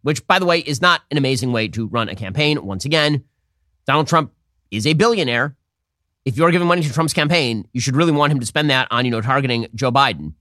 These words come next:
But that's not where the money is being spent. Meanwhile, Donald Trump is trying to go after Governor Brian Kemp in Georgia. He's suggesting that Brian Kemp should start impeachment proceedings against F-, Fani Willis, who's the D A in Georgia.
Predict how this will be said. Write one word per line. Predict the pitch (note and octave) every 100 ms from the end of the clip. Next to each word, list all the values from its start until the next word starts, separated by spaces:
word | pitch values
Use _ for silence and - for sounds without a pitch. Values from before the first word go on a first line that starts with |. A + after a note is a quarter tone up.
| _ _ _
But | -
that's | C#3 C#3
not | C#3+
where | C3+
the | B2
money | B2 A#2+ G#2+ - _
is | C3+ C3+ G#2+
being | C3
spent. | C3 C3
Meanwhile, | E3+ D#3
Donald | C#3+ C3+ C3
Trump | G3 F#3+ - _ _
is | - A2+
trying | D#3 C#3+
to |
go | B2+
after | C#3 C3 C3
Governor | C#3 C#3+ B2
Brian | A#2 G#2+ G#2+
Kemp | F#3+ F#3+
in | - A#2
Georgia. | D3+ F3+ E3 D#3+
He's | A#2+ A2
suggesting | B2 D3+ C#3
that | B2+
Brian | B2+ B2
Kemp | B2+ D3 - _ -
should | C#3+
start | C3+ D#3 A2+
impeachment | A#2 F#3+ D#3 F3
proceedings | D3 C#3 D3+ D3
against | B2 A#2+ A2 A#2
F-, | A#2+
Fani | - A#2+ G#2+
Willis, | E3 E3+ D3
who's | A#2
the | -
D | A2+ C#3 C3
A | A#2+ C#3 C#3 _ _
in | - D#3
Georgia. | C#3+ C#3+ D3+ D#3+